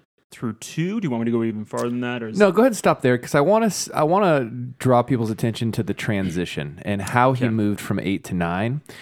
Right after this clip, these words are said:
Speaker 2: Um, so let's just stop there, and then we'll, we'll kinda walk through the transition.
Speaker 1: Got it. So verse one and two, uh, Paul saying, "Am I not free? Am I not an apostle?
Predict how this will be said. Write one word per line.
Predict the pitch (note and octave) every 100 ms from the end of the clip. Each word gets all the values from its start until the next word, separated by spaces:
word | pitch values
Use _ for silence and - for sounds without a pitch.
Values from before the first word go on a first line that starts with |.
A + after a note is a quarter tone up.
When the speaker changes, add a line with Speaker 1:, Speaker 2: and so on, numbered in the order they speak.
| - - -
Speaker 2:
Um, | G#2 G2 F#2 F2+ E2 -
so | B2+
let's | A#2+
just | A2
stop | - F#2 -
there, | F2+ F2+
and | F2+
then | F#2
we'll, | F2 F2
we'll | - G2 F#2
kinda | - E2+
walk | D#2+ D2+
through | E2
the | D#2+
transition. | - D2 - - B1+ - -
Speaker 1:
Got | G2 G#2 G2
it. | -
So | - C3 B2 A2+ _ - _ _ _ -
verse | B2 G3 -
one | D#3 B2 A#2+
and | C#3 C3+
two, | A2+ A2 C3+ D3 -
uh, | G2+ A2 G#2+
Paul | A2+ A#2
saying, | - A2+ A2+ B2+ _
"Am | B2+ B2 B2+
I | C#3 F#3
not | E3+ E3+ -
free? | - C3 B2 G#2+ D#3 - _ _ _ _ A2+
Am | A#2
I | A#2
not | A2+ A2
an | B2
apostle? | - F#3 F3+ - -